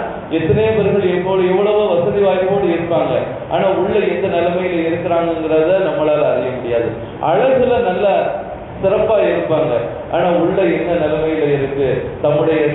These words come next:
செயல்கள் அழகாக இருக்கின்றதா அப்படிங்கிறத நம்ம அறிய முடியாது. அது அல்லாஹ், எல்லாவற்றையும் அல்லாஹ் ஒருவன் நன்கு அறியக்கூடியவனாக இருக்கிறான். அதனால நல்ல விஷயத்தை அல்லாஹ்விடத்துல நீங்க கேளுங்க. இந்த உலகத்தில் வாழக்கூடிய தருணத்தில்,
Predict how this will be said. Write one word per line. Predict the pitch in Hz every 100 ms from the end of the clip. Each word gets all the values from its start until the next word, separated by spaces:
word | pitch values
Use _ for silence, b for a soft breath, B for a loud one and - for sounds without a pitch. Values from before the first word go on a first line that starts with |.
| -
செயல்கள் | 175 220 233 202 196
அழகாக | 160 165 175 175 175 151
இருக்கின்றதா | 151 151 156 147 147 147 131 - - -
அப்படிங்கிறத | 160 151 156 165 185
நம்ம | 165 147 147
அறிய | 135 - 165
முடியாது. | 117 120 117 107 - - - -
அது | - 123
அல்லாஹ், | 120 247 175 185 190 196 - 151
எல்லாவற்றையும் | 156 185 202 208 190 190 196 208 226 - - -
அல்லாஹ் | 131 185 220 254 254 214
ஒருவன் | 175 202 226 226
நன்கு | 165 160 185
அறியக்கூடியவனாக | 170 143 147 143 139 131 127 127 127 117
இருக்கிறான். | 110 110 110 107 98 - - -
அதனால | 113 117 147 190 180 139 123 - - - 123
நல்ல | 135 185 208
விஷயத்தை | 175 175 156 160 160
அல்லாஹ்விடத்துல | 160 - 127 127 123 123 139
நீங்க | 120 110 -
கேளுங்க. | 120 117 107 101 - - -
இந்த | -
உலகத்தில் | 127 139 147 147 143
வாழக்கூடிய | 123 123 131 - 123 120
தருணத்தில், | 123 139 135 170 139